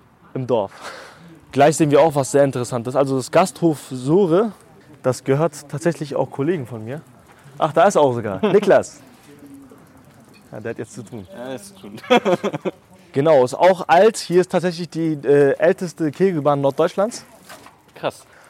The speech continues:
Speaker 1: Und jetzt haben wir, äh, den Friedhof jetzt noch hinter uns vom, von der Kreuzkirche.
Speaker 2: Ja.
Speaker 1: Das war immer ganz interessant als Kind, wenn man hier mit dem Fahrrad oder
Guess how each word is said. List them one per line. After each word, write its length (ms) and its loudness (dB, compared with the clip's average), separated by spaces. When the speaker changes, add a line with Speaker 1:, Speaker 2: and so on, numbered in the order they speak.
Speaker 1:
Und 140 -2
jetzt 160 -2
haben 140 4
wir, 340 4
äh, 320 -2
den 260 -4
Friedhof 420 -6
jetzt 180 -4
noch 100 -4
hinter 260 -2
uns 200 -2
vom, 320 -2
von 120 -4
der 100 0
Kreuzkirche. 680 -2
Speaker 2:
Ja. 200 -4
Speaker 1:
Das 180 -4
war 80 4
immer 140 2
ganz 240 0
interessant 420 -4
als 220 -6
Kind, 360 -2
wenn 140 -2
man 140 0
hier 380 2
mit 100 -4
dem 60 -6
Fahrrad 360 -2
oder 300 0